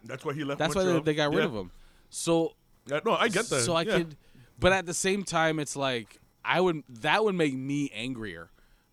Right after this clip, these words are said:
Speaker 2: But I don't have that kind of fucking shit on the line. But at the same time, it's like, fuck, dude, it's still sunken place shit, isn't it?
Speaker 1: It's still, it's still sunken
Speaker 2: Yeah.
Speaker 1: place shit. Yeah, 'cause, 'cause the thing is,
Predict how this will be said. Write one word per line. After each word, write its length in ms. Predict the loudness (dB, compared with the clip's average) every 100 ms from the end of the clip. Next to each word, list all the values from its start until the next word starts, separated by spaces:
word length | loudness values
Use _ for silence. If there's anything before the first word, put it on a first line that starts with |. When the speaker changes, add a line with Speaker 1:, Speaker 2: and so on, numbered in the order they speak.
| -18
Speaker 2:
But 360 | 0 0 0 0
I 140 | 0
don't 120 | 2 2
have 160 | 0
that 160 | -2 -4
kind 180 | -6 -6
of 100 | -6
fucking 280 | -8 -8
shit 240 | -8 -6 -6
on 100 | -8
the 60 |
line. 240 | -8 -10 -8
But 100 | -8
at 80 | -8
the 80 |
same 220 | -8 -8 -6
time, 240 | -6 -6
it's 100 | -8
like, 180 | -10 -10
fuck, 320 | -10 -10 -10
dude, 240 | -12 -12 -12 _ _
it's 160 | -12
still 200 | -8 -8
sunken 400 | -6 -6 -6 -6
place 260 | -2 -2 -4
shit, 260 | -8 -8 -8
isn't 240 | -10 -10
it? 160 | -10 -12 _ _ _ _ _ _ _
Speaker 1:
It's 260 | -6 -6
still, 260 | 0 4 4
it's 140 | 4 2
still 180 | 2 2
sunken 340 | 2 0 2
Speaker 2:
Yeah. 20 | 4
Speaker 1:
place 200 | 2 2
shit. 240 | -4 -2
Yeah, 200 | 2 2
'cause, 260 | 2 -2 -2 -12 -18 -2
'cause 120 | 0
the 80 | 2
thing 160 | 2 2
is, 180 | 0